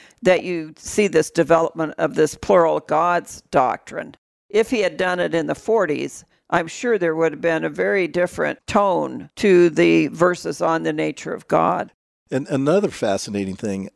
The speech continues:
Speaker 2: that I've noticed, and one of the reasons why whenever I'm on the streets witnessing to Latter-day Saints, if I remember to bring it with me, 'cause it's kind of bulky and big, but I have a,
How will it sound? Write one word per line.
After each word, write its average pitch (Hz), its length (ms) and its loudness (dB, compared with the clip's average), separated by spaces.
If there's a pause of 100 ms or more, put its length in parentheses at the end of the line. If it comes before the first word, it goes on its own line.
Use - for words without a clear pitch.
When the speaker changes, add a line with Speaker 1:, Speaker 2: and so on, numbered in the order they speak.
(140)
Speaker 2:
that 95 360 -4 (300)
I've 156 200 2
noticed, 92 420 -4
and 101 140 -4
one 123 160 -2
of 113 60 0
the 110 100 -4
reasons 110 380 -2
why 104 420 2
whenever 98 480 -2
I'm 90 200 -2
on 92 180 -6
the 85 80 -10
streets - 640 -6 (520)
witnessing 113 640 -2
to 107 120 -4
Latter-day 92 480 -2
Saints, 104 560 -8
if - 180 -6
I 101 80 2
remember 101 500 -2
to 117 80 -2
bring 113 260 0
it 110 120 -2
with 131 240 4
me, 98 140 -4
'cause 87 200 -8
it's - 120 -16
kind 101 180 -4
of 90 100 -8
bulky 98 340 -4
and 90 120 -8
big, 101 340 2
but 98 140 0
I 120 120 2
have 151 240 2
a, 95 100 4